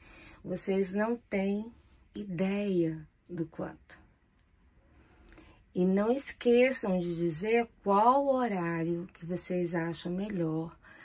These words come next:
pra live do dia oito. Eu espero todos vocês na live, tá bom? Não esqueçam do like, dos recadinhos,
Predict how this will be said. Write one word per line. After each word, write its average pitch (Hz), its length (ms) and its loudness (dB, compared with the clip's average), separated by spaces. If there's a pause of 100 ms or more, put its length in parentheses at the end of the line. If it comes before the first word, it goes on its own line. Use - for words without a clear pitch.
(340)
pra 202 240 4
live 180 580 2
do 190 140 -8
dia 185 280 -2
oito. 196 580 0 (1400)
Eu 175 100 4
espero 175 400 2
todos 196 420 0
vocês 202 680 -4 (420)
na 180 500 0 (200)
live, 160 840 -4 (680)
tá 151 60 -14
bom? 175 280 -2 (300)
Não 208 180 4
esqueçam 175 540 -2
do 233 140 -2
like, 196 480 2 (840)
dos - 180 -8
recadinhos, 175 1080 -2